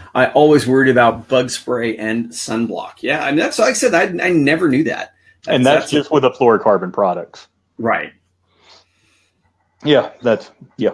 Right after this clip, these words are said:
Speaker 1: What, what do, I mean, some of you, is there, um, is there a treatment for your braid? I mean, or, you know,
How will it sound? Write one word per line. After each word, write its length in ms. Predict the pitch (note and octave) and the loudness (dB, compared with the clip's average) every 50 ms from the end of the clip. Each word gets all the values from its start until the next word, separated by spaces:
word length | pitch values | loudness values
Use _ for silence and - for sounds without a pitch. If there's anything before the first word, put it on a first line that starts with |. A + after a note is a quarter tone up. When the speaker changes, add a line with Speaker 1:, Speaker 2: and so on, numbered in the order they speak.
| - | -2
Speaker 1:
What, 240 | - - - - G#3 | -2 0 2 4 4
what 120 | G#3+ B3+ | 4 6
do, 80 | B3+ B3 | 6 4
I 240 | A#3 A#3 - - G3 | 2 0 -4 -6 -6
mean, 120 | G3+ F3+ | -6 -8
some 200 | - F#3 F3+ F3 | -4 -2 0 0
of 80 | E3 D3 | 0 0
you, 300 | D3 B2 C#3 C3+ B2 - - | -2 -4 -6 -10 -14 -8 -2
is 200 | - D3 B2+ - | -2 -2 2 2
there, 300 | C#3+ C#3 C#3+ C#3+ C3+ B2+ B2+ | 2 2 4 2 2 2 2
um, 920 | C3 C3 B2+ B2+ B2+ C3 C3 B2+ B2+ B2 B2+ B2 A#2+ A#2+ A#2 - - _ _ _ _ - | 4 4 4 4 4 2 0 0 0 0 0 0 -2 -2 -4 -8 -12 _ _ _ _ -8
is 140 | C3+ A#2 A2+ | -6 -4 0
there 180 | C3+ B2+ C3 C3 | 0 0 0 0
a 80 | - | -2
treatment 540 | - - - D3 D3 D3 D#3 D#3 D3 D3 - | -6 -4 -2 -2 0 2 2 2 2 0 -4
for 320 | - - D3 D3+ D#3 D#3 | -8 -4 -2 0 0 2
your 160 | D#3 D#3 D#3+ C3+ | 2 2 2 2
braid? 360 | C#3 D#3 G#3+ D4 - D#2 D#2+ | 2 -2 -2 -2 -4 -6 -8
I 60 | F#2+ | -10
mean, 300 | F#2+ G#2 G#2 G2+ G#2 G#2+ | -10 -10 -12 -10 -8 -8
or, 580 | G#2 G2+ - A#2 A#2 A#2 A#2 A#2 A#2 A2 - - - _ _ _ _ - - - | -8 -6 -4 -4 -2 0 0 0 -2 -4 -6 -10 -20 _ _ _ _ -4 -2 0
you 180 | - C#3 B2+ - | 2 2 0 -2
know, 60 | - | -4